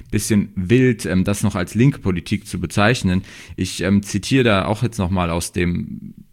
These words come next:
aus dem Programm, da schreib-, schreiben sie, "Zuwanderung und das Miteinander unterschiedlicher Kulturen können eine Bereicherung sein. Das gilt aber nur, solange der Zuzug auf eine Größenordnung begrenzt bleibt, die unser Land und seine Infrastruktur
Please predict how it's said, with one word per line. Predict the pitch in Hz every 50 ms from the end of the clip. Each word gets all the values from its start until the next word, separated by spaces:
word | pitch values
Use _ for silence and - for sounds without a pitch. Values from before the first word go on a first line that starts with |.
| -
aus | - 87 90 -
dem | - 90 -
Programm, | - - 92 85 95 90 92 107 113 98 - -
da | 95 92
schreib-, | 92 - - 101 101 104 - - - -
schreiben | - - - 101 101 104
sie, | 104 104 117 120 117 - - - - -
"Zuwanderung | - - - 156 147 160 147 151 151 139 143 143
und | 127 123
das | 120 113 -
Miteinander | 127 131 135 - 135 117 113 107 104 101 101
unterschiedlicher | 101 117 120 143 131 - 127 120 120 - 127 113
Kulturen | - - 110 104 - 127 135 139 135 135 123
können | - 131 120 113
eine | 101 107 107
Bereicherung | - 101 - 107 143 170 - 113 95 90 87 82
sein. | 82 80 80 85
Das | 85 87 - -
gilt | 120 120 -
aber | 90 101 104
nur, | 110 120 139
solange | 127 123 110 113 120 120 104
der | 104 101
Zuzug | - - - 147 - - 143 -
auf | - -
eine | 85 92 101
Größenordnung | 101 - 113 131 - - 117 98 117 113 110 110 95
begrenzt | 95 - - 98 - - - - - -
bleibt, | 98 104 117 - -
die | 104
unser | 98 98 98 92
Land | 90 95 120 156 -
und | - 95 92
seine | 90 95 90 92 95 85
Infrastruktur | 107 131 - - 120 113 - - 127 110 - - - 131 123